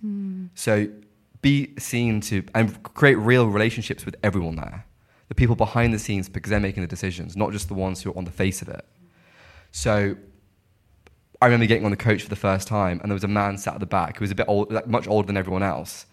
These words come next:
Speaker 2: But all the young guys for the D Js were talking. I went and sat next to him and talked to him.
Speaker 1: Mm.
Speaker 2: And he was the guy behind the whole marketing campaign. So that was intentional as well. Um, and then you just genuinely get to know people,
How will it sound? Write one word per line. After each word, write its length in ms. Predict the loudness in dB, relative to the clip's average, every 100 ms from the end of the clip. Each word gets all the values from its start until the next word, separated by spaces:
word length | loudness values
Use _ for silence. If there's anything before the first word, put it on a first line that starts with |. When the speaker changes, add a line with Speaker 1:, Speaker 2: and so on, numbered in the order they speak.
| -20 -20 _ _
Speaker 2:
But 60 | 0
all 120 | 4 6
the 60 |
young 180 | 6 6
guys 260 | 4 2 -2
for 60 |
the 80 | -6
D 180 | -4 -2
Js 320 | -2 -4 -8
were 60 | -8
talking. 560 | -4 -4 -2 -6 -6 -14 -18 2
I 60 | 4
went 160 | 6
and 80 | 4
sat 120 | 0
next 160 | -2 -2
to 80 | 0
him 320 | 2 0 -6 _ _ _ -4
and 80 | 0
talked 200 | 0 2
to 60 | 2
him. 220 | 2 0
Speaker 1:
Mm. 360 | -4 -4 -4 0
Speaker 2:
And 80 | 2
he 60 |
was 100 | 4
the 60 | 4
guy 160 | 2
behind 240 | 4 0 0
the 40 |
whole 200 | 2 4
marketing 400 | 6 4 2 -8
campaign. 500 | -8 -8 -8 -12 -16 _ _ _ _ _ _ _ -4
So 100 | 4
that 120 | 6
was 100 | 8
intentional 580 | 6 6 4 2 -4 -4
as 100 | 0
well. 320 | 0 0 -6 _ _ _ _ _ -8 4
Um, 420 | 4 4 0 -8 -20 _ _ _
and 100 | 4
then 120 | 4
you 80 | 2
just 120 | -2
genuinely 320 | 2 2 2 0
get 140 | -2
to 80 | 0
know 160 | 0 0
people, 500 | 0 -4 -6 -12